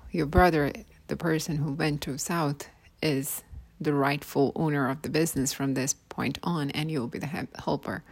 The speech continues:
So what this story teaches us is sometime universe gives us enough things, and there will always be something either we want more or just enough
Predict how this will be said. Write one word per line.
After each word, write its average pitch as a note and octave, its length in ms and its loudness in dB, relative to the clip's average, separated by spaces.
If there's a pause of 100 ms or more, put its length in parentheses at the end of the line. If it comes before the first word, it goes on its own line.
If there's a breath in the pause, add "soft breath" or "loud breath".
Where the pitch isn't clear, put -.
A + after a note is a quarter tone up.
(680 soft breath)
So - 160 2
what C4 200 8
this G#3 160 6
story E3+ 300 0
teaches E3 380 0
us G2+ 200 -2
is - 120 -6
sometime A3+ 600 0 (720 loud breath)
universe D4+ 560 4
gives F#3 320 4
us D#3+ 220 2
enough D3+ 360 -2
things, - 520 -4 (640)
and A3 160 6
there C4 180 6
will B3+ 240 4
always B3 500 6
be F#3+ 120 2
something E3+ 680 0 (140)
either C4 480 4 (140)
we F#3+ 120 0
want E3 500 0
more D3+ 440 2 (460 loud breath)
or A#3+ 460 6 (640 soft breath)
just E4 420 6
enough G#3 760 4